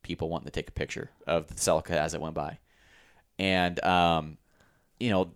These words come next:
to me, that was like, you know, screw anybody that doesn't like that. You know, like,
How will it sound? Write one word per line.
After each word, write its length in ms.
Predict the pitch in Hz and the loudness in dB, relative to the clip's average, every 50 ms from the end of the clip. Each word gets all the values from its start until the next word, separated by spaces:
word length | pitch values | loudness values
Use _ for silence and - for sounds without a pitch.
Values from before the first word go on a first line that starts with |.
| - | -4
to 100 | - 120 | -2 0
me, 260 | 107 117 131 127 113 | 2 4 4 4 4
that 140 | 98 98 101 | 4 4 4
was 160 | 95 98 92 | 4 4 4
like, 220 | 95 87 87 - - | 2 2 2 0 0
you 80 | 101 | 0
know, 80 | 87 80 | 0 0
screw 400 | - - - - 147 139 135 135 | 0 0 0 4 6 10 10 10
anybody 640 | 117 113 113 113 113 101 104 98 95 95 98 95 - _ - | 10 10 6 2 2 4 4 4 4 4 0 -2 -4 _ -4
that 220 | 87 95 90 - 82 | 0 0 0 2 2
doesn't 260 | 95 87 85 76 65 | 0 0 0 -2 -2
like 260 | 78 73 73 76 - | -2 -2 -2 -2 -4
that. 300 | - 62 62 - - - _ _ _ | -4 -4 -4 -4 -6 -8 _ _ _
You 120 | - 95 87 | -10 -8 -8
know, 180 | 78 73 71 | -6 -6 -6
like, 280 | 71 71 71 69 - | -6 -8 -8 -10 -12